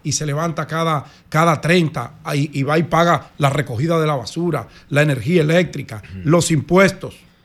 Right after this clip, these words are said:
Speaker 1: que todo lo pagamos. Porque cuando usted compra una tarjetita telefónica, le está dejando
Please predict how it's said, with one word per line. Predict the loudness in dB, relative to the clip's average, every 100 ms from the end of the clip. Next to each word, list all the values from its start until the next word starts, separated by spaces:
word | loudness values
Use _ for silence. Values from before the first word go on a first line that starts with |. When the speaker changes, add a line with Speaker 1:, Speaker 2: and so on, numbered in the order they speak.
| _
Speaker 1:
que | -8 -2
todo | 4 6
lo | 8 6
pagamos. | 6 4 2 0 -6 -16 _ _ _ -4
Porque | -2
cuando | 0 -2
usted | -2
compra | -2 -2
una | 0 2
tarjetita | 0 0 -2 -2
telefónica, | -2 -2 -2 0
le | 0
está | 0
dejando | 0 2 0